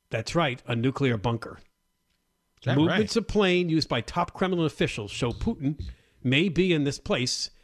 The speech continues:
Speaker 1: It's called Surgut, Surgut in western Siberia,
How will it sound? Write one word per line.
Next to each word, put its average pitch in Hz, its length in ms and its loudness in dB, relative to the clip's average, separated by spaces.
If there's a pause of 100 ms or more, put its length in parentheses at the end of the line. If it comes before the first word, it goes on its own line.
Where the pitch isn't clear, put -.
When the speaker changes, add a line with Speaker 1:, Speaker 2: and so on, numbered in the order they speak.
(180)
Speaker 1:
It's 120 160 -6
called 131 280 -2
Surgut, 147 640 2
Surgut 160 600 -2 (540)
in 123 160 -6
western 143 480 0
Siberia, 135 720 -2